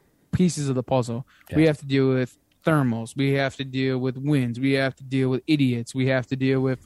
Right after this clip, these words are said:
Speaker 1: I mean, just so many,
Speaker 2: <laughs> Well,
Speaker 1: so much
Speaker 2: and,
Speaker 1: more things.
Speaker 2: and there's one other factor that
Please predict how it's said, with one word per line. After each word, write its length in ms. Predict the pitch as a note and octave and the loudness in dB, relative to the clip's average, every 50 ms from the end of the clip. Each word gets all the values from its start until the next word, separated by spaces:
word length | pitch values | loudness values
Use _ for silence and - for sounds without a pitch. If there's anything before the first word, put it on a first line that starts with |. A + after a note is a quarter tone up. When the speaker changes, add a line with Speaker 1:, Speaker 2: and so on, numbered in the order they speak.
| - | -8
Speaker 1:
I 80 | - C3+ | -4 -2
mean, 200 | C#3+ C#3 C3 B2 | -2 0 -2 -2
just 220 | A#2 C3+ C3 - A2 | -2 -4 -2 -2 0
so 200 | - C#3+ C#3+ C#3 | 0 2 2 2
many, 160 | C3+ C3 B2 - | 0 -2 -4 -2
Speaker 2:
<laughs> 40 | - | -2
Well, 80 | A#2 | -2
Speaker 1:
so 160 | G2+ D#3 D3 | 0 0 0
much 180 | C#3+ C3+ B2+ - | 0 0 -2 -2
Speaker 2:
and, 100 | - C#3 | 0 0
Speaker 1:
more 100 | C3+ B2+ | 0 0
things. 380 | B2 - C#3 C#3+ C#3+ C3 A2 - | 0 0 0 0 2 0 0 -2
Speaker 2:
and 20 | - - - - - | -4 -12 -16 -4 2
there's 220 | C3+ C#3+ C#3+ C3 C3 | 2 2 2 2 2
one 200 | C#3 D#3+ E3 D#3 | 2 2 4 4
other 220 | D#3 D#3 D3 B2+ | 4 4 2 0
factor 420 | - - A2+ G#2+ G#2+ G#2 - G2 F#2 | 0 2 2 2 2 2 0 -2 -2
that 220 | F2 F2 E2 - | -2 -2 -4 -4